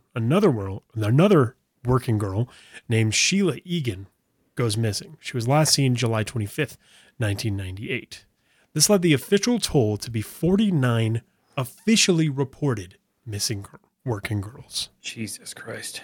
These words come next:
Speaker 1: Yeah, forty-nine. Fucking ridiculous.
Speaker 2: And, and this still wasn't considered a problem at this point.
Speaker 1: Yeah. And yet the police, and I mean,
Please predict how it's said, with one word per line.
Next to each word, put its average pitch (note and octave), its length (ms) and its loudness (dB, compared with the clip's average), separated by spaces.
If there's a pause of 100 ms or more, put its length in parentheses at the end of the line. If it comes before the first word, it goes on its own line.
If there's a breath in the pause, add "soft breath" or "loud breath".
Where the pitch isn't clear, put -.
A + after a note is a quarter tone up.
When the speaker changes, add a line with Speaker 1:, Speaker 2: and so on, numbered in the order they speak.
(160)
Speaker 1:
Yeah, - 180 -6
forty-nine. C3 1300 -4 (1040)
Fucking D3 360 0
ridiculous. A2 420 2
Speaker 2:
And, B2+ 160 2
and A#2+ 60 6
this B2 140 6
still D3+ 320 4
wasn't G#2+ 360 4
considered G2+ 400 -4
a F2+ 40 -4
problem F#2+ 360 2
at F2 80 -10
this F2+ 140 -6
point. G2+ 300 -12 (540)
Speaker 1:
Yeah. - 160 4 (600 soft breath)
And F3 140 6
yet G3+ 160 6
the G#3+ 80 4
police, A#3 680 -2 (680)
and D#3 120 0
I G3 100 4
mean, G3+ 400 4